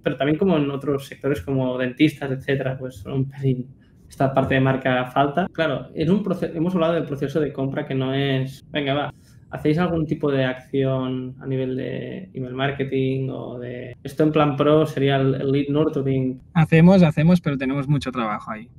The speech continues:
Speaker 2: la
Speaker 1: Ah.
Speaker 2: verdad. O sea, ten-, hemos hecho lo básico, pero sí que es verdad que es un proyecto que tenemos que coger y, y meternos a,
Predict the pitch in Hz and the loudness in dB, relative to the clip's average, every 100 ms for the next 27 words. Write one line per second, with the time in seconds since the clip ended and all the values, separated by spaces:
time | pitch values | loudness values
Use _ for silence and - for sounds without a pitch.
0 | - - - - - - 127 117 117 110 | -20 -20 -20 -20 -20 -8 -6 -4 -4 -8
1 | - - - 139 123 131 139 143 151 151 | -12 -20 -8 -4 -2 -2 -2 0 2 4
2 | 156 156 147 160 165 160 151 170 226 - | 4 4 6 6 6 2 4 2 2 -10
3 | - - - 147 139 139 135 135 139 139 | -20 -20 -4 -2 0 0 0 2 4 4
4 | 139 143 147 143 143 135 147 139 135 135 | 4 4 4 4 2 0 -2 -2 -2 -4
5 | 135 139 143 - 135 143 160 180 147 131 | -6 -6 -6 -4 -4 -2 -4 -4 -2 0
6 | 120 123 127 123 123 123 123 127 127 123 | 0 -4 -10 -10 -10 -6 -6 -6 -8 -10